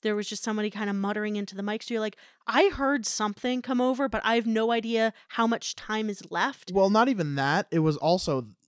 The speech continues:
Speaker 2: it was a really loud hall, and the sys-, the speaker system just couldn't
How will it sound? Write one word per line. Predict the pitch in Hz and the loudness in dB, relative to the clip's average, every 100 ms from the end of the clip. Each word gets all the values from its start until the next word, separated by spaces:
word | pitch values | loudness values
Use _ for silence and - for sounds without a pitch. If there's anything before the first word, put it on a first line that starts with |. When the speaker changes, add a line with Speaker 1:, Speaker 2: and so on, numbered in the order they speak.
| _ | _
Speaker 2:
it | 151 | -2
was | 143 | -2
a | 127 | -2
really | 120 131 143 | -6 -4 -2
loud | 143 131 123 | 0 -2 -2
hall, | 131 147 143 | 0 2 2
and | 120 | 0
the | |
sys-, | 117 - 127 - | -6 -8 -10 -10
the | 147 117 | -8 -8
speaker | 113 - 139 127 | -8 -10 -10 -10
system | 120 117 113 | -12 -12 -12
just | 110 101 | -12 -16
couldn't | - 123 110 104 | -12 -10 -8 -10